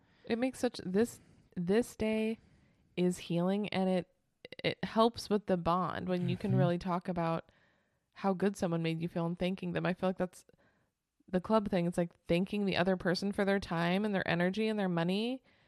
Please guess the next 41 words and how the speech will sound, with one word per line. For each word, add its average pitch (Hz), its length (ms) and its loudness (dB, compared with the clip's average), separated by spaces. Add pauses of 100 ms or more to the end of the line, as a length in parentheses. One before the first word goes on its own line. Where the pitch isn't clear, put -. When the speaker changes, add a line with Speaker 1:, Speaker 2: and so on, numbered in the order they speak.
(280)
Speaker 1:
It's 185 200 0
like, 196 260 2 (760)
that's, - 320 0 (760)
that's 208 280 4
a 247 120 8
kind 269 220 4
of 220 100 4
vulnerable 196 540 6
place 202 220 2
to 202 100 0
put - 160 0
yourself 208 400 2
in, 185 160 2
to 175 80 -2
just 175 220 -4
be 202 100 0
like, 190 240 0
"Thank 226 240 -4
you 226 100 0
so 208 260 0
much." 202 340 0
Like, 180 200 -4 (960)
it, 190 160 0 (480)
you're 202 200 2
really 208 600 0 (200)
get, 190 220 4
you're 185 180 0
putting 233 340 -2
something 196 320 -4
out 214 160 -4
there. - 360 -6
Speaker 2:
Yes. 131 540 -2
Speaker 1:
And 180 180 2
I 180 60 2
think 185 220 -2
that 196 180 -2
that 175 300 0 (160)
is 175 220 -2
what 170 180 0
makes 170 320 -2
it - 140 -4